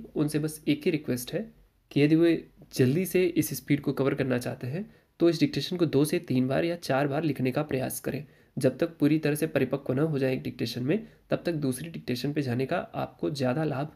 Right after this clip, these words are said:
नहीं मिलेगा। ठीक, लाभ तो मिलेगा लेकिन ज़्यादा नहीं मिलेगा, यह बात तय है।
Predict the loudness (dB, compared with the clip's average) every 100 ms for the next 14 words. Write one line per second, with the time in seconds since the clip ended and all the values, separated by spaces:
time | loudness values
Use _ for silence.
0 | _ _ -2 0 0 -2 -4 -10 -16 _
1 | _ -2 -2 0 -2 -2 0 0 2 0
2 | -2 -2 0 2 0 -4 -8 -8 -8 -8
3 | -12 _ _ _ _ 0 2 2 0 -2
4 | -4 -6 -16